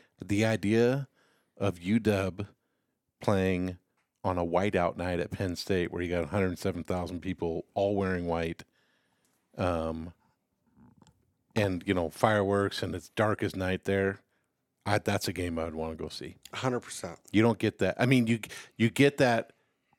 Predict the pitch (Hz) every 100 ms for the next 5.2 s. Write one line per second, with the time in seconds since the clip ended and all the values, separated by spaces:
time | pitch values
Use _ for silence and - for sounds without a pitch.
0 | _ _ _ _ _ - - 123 110 120
1 | 113 113 107 90 98 101 123 139 139 -
2 | 101 87 110 104 101 98 95 - 117 104
3 | - - 110 92 92 - 98 90 82 82
4 | 82 104 - 98 98 87 101 92 98 92
5 | 92